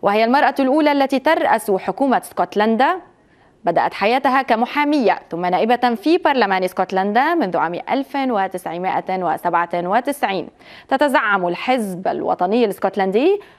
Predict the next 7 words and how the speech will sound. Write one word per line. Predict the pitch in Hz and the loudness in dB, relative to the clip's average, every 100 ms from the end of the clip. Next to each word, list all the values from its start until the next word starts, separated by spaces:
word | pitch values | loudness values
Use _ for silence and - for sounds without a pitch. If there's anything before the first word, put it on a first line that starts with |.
| _ | _
منذ | 233 302 320 | -2 0 0
انتخابها | 330 330 277 247 208 185 175 185 214 | 0 0 -2 0 0 2 2 2 0
في | 247 | 0
عام | 196 190 | -2 0
ألفين | 196 180 180 202 202 | 0 0 0 -2 0
وأربعة | 170 160 175 175 190 185 180 185 190 - _ - | -2 0 0 0 -2 0 0 0 -2 -8 _ -4
عشر. | 175 190 - | -2 -2 -4